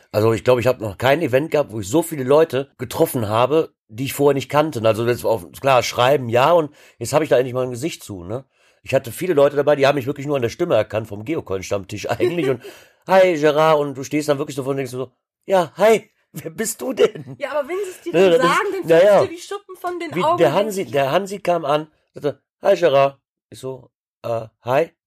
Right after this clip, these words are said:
Speaker 1: „Ah, Hansi, ja, okay, jetzt hab ich da mal ein Gesicht zu“, ne, weil
Speaker 2: Ja,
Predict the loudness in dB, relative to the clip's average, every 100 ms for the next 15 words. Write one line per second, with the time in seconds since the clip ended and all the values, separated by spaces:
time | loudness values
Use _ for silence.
0 | _ -2 -2 -2 -4 -4 -2 0 4 4
1 | 6 4 2 -2 -2 -2 -2 -2 0 -2
2 | -4 -6 -8 -10 -8 0 4 4